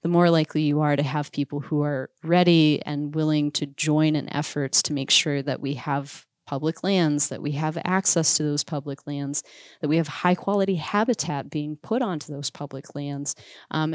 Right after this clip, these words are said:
and then that we're also working with our private landowners to make sure that it's not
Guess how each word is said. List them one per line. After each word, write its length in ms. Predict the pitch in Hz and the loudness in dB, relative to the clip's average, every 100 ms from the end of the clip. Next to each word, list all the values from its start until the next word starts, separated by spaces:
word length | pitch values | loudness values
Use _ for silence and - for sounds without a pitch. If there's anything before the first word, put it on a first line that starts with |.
| - | -4
and 140 | 190 | -6
then 140 | 220 | -2
that 140 | 240 240 | -2 -2
we're 200 | 240 247 | 0 2
also 300 | 262 - 240 | 2 2 2
working 400 | 220 240 - 226 | 2 -2 -2 -2
with 180 | 220 208 | -2 -2
our 100 | 208 | -4
private 420 | - 220 262 180 | 0 2 2 0
landowners 600 | 147 143 143 143 147 156 | -2 -2 -2 0 0 0
to 120 | - | 0
make 180 | 165 156 | -4 0
sure 240 | - 165 | 0 0
that 120 | 156 160 | -2 -2
it's 200 | 156 - | -2 -2
not 200 | 160 | -4